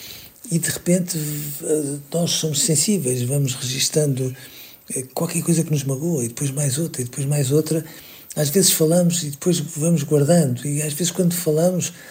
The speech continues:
falamos de uma forma enviesada. "Lá estás tu a chamar a atenção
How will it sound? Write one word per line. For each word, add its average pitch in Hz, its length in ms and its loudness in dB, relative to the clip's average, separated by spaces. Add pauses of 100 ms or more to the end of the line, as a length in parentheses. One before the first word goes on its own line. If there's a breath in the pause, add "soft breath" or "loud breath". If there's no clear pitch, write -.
(160 loud breath)
falamos 156 380 2
de 139 60 -4
uma 151 100 -4
forma 165 300 2
enviesada. 143 640 0
"Lá 147 180 -2
estás - 720 0
tu 185 220 -2
a 131 40 2
chamar 143 400 -2
a 151 80 0
atenção 131 560 -4